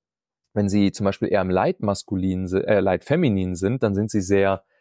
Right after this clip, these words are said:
so dieses, Light feminin ist eher diese mütterliche Energie, dieses nährende, ähm, können wir uns alle gut vorstellen, so eine mütterliche Energie.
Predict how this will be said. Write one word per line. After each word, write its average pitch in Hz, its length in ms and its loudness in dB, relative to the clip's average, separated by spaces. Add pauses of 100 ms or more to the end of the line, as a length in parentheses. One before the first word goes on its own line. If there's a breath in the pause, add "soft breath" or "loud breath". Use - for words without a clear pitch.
(160)
so 113 140 -2
dieses, 98 440 -6 (120)
Light 98 300 -2
feminin 123 360 2
ist 101 120 0
eher 101 100 2
diese 95 220 0
mütterliche 95 640 0
Energie, 95 480 -4
dieses 92 340 -6
nährende, 95 880 0 (420 soft breath)
ähm, 92 640 0 (420)
können 95 160 -2
wir 92 40 -2
uns - 160 -6
alle 98 140 0
gut 90 140 -6
vorstellen, 87 340 -4
so 98 80 -4
eine 92 120 0
mütterliche 90 500 -4
Energie. 87 400 -8